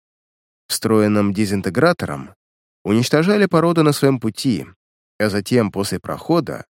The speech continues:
тут же ее восстанавливали в первоначальном виде, правда, с небольшими добавками. Первоначальный план по использованию людей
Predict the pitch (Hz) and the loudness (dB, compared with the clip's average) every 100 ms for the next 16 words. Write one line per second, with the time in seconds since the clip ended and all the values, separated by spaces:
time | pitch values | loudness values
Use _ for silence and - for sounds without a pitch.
0 | _ 147 190 208 196 139 151 160 - 202 | _ 2 4 2 4 4 4 2 0 2
1 | 160 98 82 76 76 - _ _ 135 123 | 4 2 -2 -6 -10 -14 _ _ 2 4
2 | 123 - 117 98 127 127 - - - _ | 4 2 0 2 2 0 -2 -14 -16 _
3 | _ - 95 101 147 180 - 196 175 - | _ -8 -2 0 0 0 0 0 0 -4
4 | 82 104 131 - 143 143 76 - - - | -4 -2 -2 -2 0 0 -2 -8 -14 -16
5 | - _ _ _ _ _ _ _ _ - | -20 _ _ _ _ _ _ _ _ -2
6 | 101 104 135 - 214 202 185 175 175 165 | 2 4 4 4 6 6 4 4 2 4
7 | 156 147 156 147 139 139 139 117 92 113 | 2 2 2 2 4 4 6 4 2 2
8 | 214 101 78 | 2 2 -2